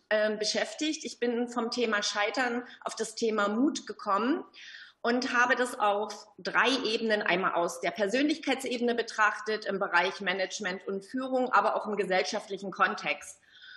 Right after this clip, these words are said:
Und ich wollte unbedingt wissen, wie geht eigentlich Mut? Und davor steht natürlich die Frage, was ist Mut? Und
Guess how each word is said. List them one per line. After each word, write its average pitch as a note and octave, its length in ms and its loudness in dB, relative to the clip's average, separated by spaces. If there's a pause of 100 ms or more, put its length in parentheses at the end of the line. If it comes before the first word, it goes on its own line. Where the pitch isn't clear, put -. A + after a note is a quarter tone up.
(120)
Und A#3 240 0
ich F#3 140 -6
wollte F#3+ 320 2
unbedingt C4 480 4
wissen, B3+ 320 4
wie A3 140 -2
geht A3+ 280 0
eigentlich G#3 480 0
Mut? C4 300 0
Und G3 460 -2
davor G#3+ 520 0 (200)
steht A#3 320 -4
natürlich A#3+ 500 -2
die G#3 220 -14
Frage, G#3+ 320 4 (340)
was E3 240 0
ist F#3 160 -4
Mut? D#3 340 -4
Und F3 320 -2